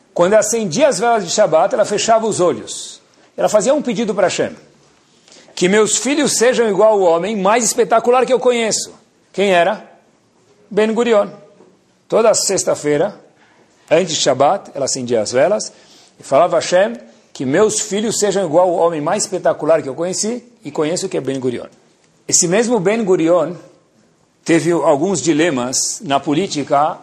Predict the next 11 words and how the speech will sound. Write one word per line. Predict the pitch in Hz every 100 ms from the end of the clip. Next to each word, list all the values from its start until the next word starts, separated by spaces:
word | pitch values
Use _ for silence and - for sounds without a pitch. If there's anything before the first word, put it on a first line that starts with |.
| -
e |
ele | 196
não | 220
sabia | 202 208
como | 208 196
resolver. | 175 180 175 151 123 - _ _ _ _ _ _ _ _ _ _ _ _ _ _ _
Com | -
muita | 143 190 202
humildade, | 170 151 131 135 180 123 135 135 - _ _ - _ _ _ _ _ _ _
foi | _ 147 175
pro-, | 165 180